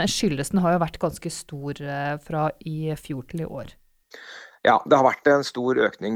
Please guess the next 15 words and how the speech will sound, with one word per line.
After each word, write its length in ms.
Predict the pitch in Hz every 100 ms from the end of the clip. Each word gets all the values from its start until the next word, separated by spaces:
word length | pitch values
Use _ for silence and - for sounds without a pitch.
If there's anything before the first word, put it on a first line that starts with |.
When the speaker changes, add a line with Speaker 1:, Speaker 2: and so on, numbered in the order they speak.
| 110
Speaker 2:
fra 400 | 117 107 110 113
fjoråret. 640 | - 113 92 98 143 165 - - - -
Vi 60 | 117
ser 180 | 123
jo 80 | 113
nå 140 | 120 107
at 140 | 107 -
de 80 |
to 220 | 113 113 110
første 240 | 117 -
månedene 960 | 110 104 87 - 95 101 104 107 104 101
så 140 | 104
langt 220 | 98 95 117
i 40 | -
år, 460 | 131 151 160 156